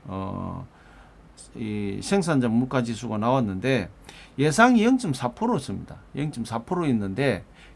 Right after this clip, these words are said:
영점칠 프로 나왔어요. 그 상당히 그 오버돼서 나온 거죠. 높게 나온 거죠. 그런데 이제 코어 피피아이 지수, 어, 국제 유가와, 어, 식료품을 뺀 나머지는 예상이 영점이 프로인데 영점이 프로 나왔습니다.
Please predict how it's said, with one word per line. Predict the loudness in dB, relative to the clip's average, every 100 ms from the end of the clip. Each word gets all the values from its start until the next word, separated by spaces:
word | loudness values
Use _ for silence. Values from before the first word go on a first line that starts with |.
| 2
영점칠 | 2 2 -2 0 0
프로 | 2 2 4
나왔어요. | 2 0 -6 -12 -12 -18 -20 -14
그 | -8
상당히 | -4 0 2 4 2 0
그 | -4
오버돼서 | -4 2 2 4 2 0 -4
나온 | -4 -4 -6
거죠. | -8 -10 -12 -14 -20 -20 -8
높게 | 0 0 2
나온 | 0 0
거죠. | -4 -10 -12 -14 -18 -20 -20 -20 -20 -20 -20 -20 0
그런데 | 4 6 4
이제 | 4 0
코어 | 0 4 4 4
피피아이 | -2 0 2
지수, | 2 0 0 -4 -4 -14 -20 -20 -20 -20 -20 -6
어, | 0 2 4 2 0 -2
국제 | -4 2 4
유가와, | 4 2 2 4 2 0 -6 -16 -20 -20 -20 -20 -8
어, | -6 -4
식료품을 | -2 2 4 4 2 4 4 2 -2
뺀 | 2 4
나머지는 | 6 6 4 0 -2 -4 -8 -20 -6
예상이 | 2 4 6 4 4 2
영점이 | 0 0 0 0
프로인데 | -2 -2 0 2 0
영점이 | 0 -2 -4
프로 | -4 -2 0
나왔습니다. | 2 0 0 -6 -12